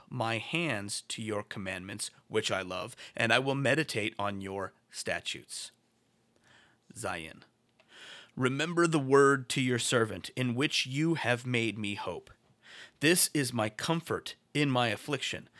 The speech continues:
that your word has revived me. The arrogant utterly deride me,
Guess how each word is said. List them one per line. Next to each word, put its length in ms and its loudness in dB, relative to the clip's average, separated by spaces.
that 160 4
your 160 6
word 520 4
has 220 -4
revived 520 -4
me. 180 -14
The 180 0
arrogant 540 6
utterly 400 4
deride 680 0
me, 300 -10